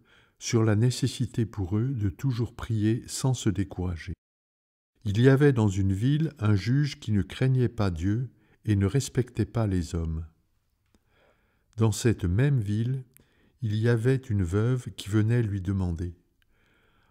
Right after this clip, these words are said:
Rends-moi justice contre mon adversaire. » Longtemps il refusa,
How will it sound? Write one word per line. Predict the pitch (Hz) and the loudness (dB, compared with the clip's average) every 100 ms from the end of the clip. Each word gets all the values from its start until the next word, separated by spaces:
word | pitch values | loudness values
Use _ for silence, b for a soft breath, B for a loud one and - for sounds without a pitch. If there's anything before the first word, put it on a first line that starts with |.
| - | -6
Rends-moi | 104 143 135 110 | 2 6 6 4
justice | 101 95 - 117 - | 2 -6 -2 -2 -2
contre | - 104 - | -2 -2 0
mon | 101 95 | 2 2
adversaire. » | 92 87 85 - 90 82 80 - _ _ _ _ _ _ _ _ _ _ _ _ _ _ _ - | 0 -2 -6 -6 -4 -4 -6 -12 _ _ _ _ _ _ _ _ _ _ _ _ _ _ _ 0
Longtemps | 110 110 139 139 | 0 2 2 4
il | 110 | 4
refusa, | 95 95 - 92 85 87 | 2 -2 -4 -4 -2 -4